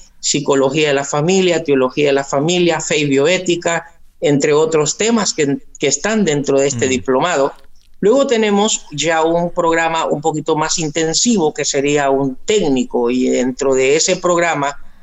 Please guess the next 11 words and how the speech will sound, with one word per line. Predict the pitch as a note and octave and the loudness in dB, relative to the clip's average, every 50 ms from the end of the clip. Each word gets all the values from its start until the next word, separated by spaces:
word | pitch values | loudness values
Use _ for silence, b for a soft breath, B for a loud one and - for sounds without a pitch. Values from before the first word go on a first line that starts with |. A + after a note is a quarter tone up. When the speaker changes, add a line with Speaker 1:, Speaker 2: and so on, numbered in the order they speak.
| b b - | b b -4
Speaker 1:
del | C#3 C3+ C3+ C3 B2+ - | -2 0 0 0 -2 -2
técnico, | - F3 E3+ F3 E3 D#3 D3+ C#3 - - D3+ D#3 E3 - - - | -2 -2 0 0 0 0 0 0 0 0 2 2 2 0 -2 -2
este, | - B2+ C3 C3+ - - - C#3+ C3+ C3 B2+ - - | 0 0 0 0 -2 -2 0 2 2 2 2 2 2
en | C#3+ C3+ | 2 2
consejería | C3 D3 C#3 C#3 C3+ - D3 C#3 C#3 C#3+ C3+ D3 E3+ F3 E3 | 2 2 2 2 2 0 -2 0 0 0 2 2 2 2 2
y | D#3+ | 2
atención | D#3 D3 - - C#3+ C3+ C3 B2+ - - D#3+ F3+ F#3+ F#3+ - | 0 0 0 0 0 0 0 0 0 0 2 2 2 0 0
pastoral | G#3 F#3 F3+ - - E3 D#3 D3+ D#3 D3+ | -2 -4 -4 -4 -2 -2 -2 0 0 0
de | D#3+ | 0
la | D#3 D3+ D3+ | 0 0 -2
familia | D3+ F3 E3 E3+ D#3+ D3+ C#3+ C#3+ C#3 C#3 C#3 C#3 | -2 -2 0 0 0 2 2 2 2 0 0 -4